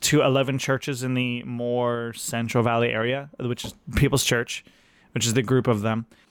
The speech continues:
I'm not going to say that I specifically went to a, Chelsea says it all the time, but I'm not gonna say I specifically went to a cult because there are a lot of things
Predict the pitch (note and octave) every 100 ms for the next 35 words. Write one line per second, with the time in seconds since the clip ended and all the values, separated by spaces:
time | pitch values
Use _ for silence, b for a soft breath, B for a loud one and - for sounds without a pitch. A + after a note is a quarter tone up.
0 | _ D#3+ E3+ F3+ D#3 D#3+ D#3 C#3 F3+ E3+
1 | D3 C#3+ C#3+ C#3 - D3 D#3+ C#3+ C#3 C#3
2 | C3 C3+ - C#3 B2+ B2+ - - C#3 B2+
3 | - - C3 A2+ A#2 C3 A#2 B2 B2 B2
4 | A#2 A2+ A#2+ C3 D3+ D#3+ D3 E3 D3+ -
5 | C3+ C#3+ D3 C#3+ C#3+ C#3 - B2+ B2+ -
6 | A#2+ D3+ C#3+ C#3 D3+ D3+ F3+ D3+ D#3+ D3
7 | D3 D3+